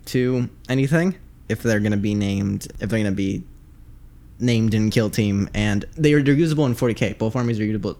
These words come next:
or both groups are usable in, uh, regular forty K. So I'm not sure if the, um, characters will, the named characters will be still named,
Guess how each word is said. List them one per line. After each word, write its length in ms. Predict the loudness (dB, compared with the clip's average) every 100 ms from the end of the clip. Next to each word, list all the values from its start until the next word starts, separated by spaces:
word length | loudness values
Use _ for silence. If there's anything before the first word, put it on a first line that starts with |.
| -10 -4
or 100 | -2
both 400 | -2 -4 -8 -2
groups 240 | -2 0
are 60 | -2
usable 400 | 0 -2 -2 -2
in, 200 | -4 -4
uh, 240 | -6 -6 -4
regular 260 | -2 -2
forty 200 | -4 -4
K. 280 | -4 -4 -6 -12 -20 -20 -20 -20 -20 -20 -20 -20 -20 -8
So 120 | -2
I'm 80 | 2
not 160 | 2 2
sure 160 | 0
if 160 | 0 -4
the, 400 | -4 -2 -2 -4
um, 260 | -4 -6 -10 -16 -8
characters 580 | -4 -2 -2 -4 -6 -6
will, 320 | -6 -4 -6 -6
the 100 | -4
named 260 | -2 -2 -2
characters 460 | -4 -4 -6 -8 -6
will 120 | -6
be 260 | -6 -8 -10 -16 -12
still 280 | -6 -4 -4
named, 460 | -6 -8 -10 -14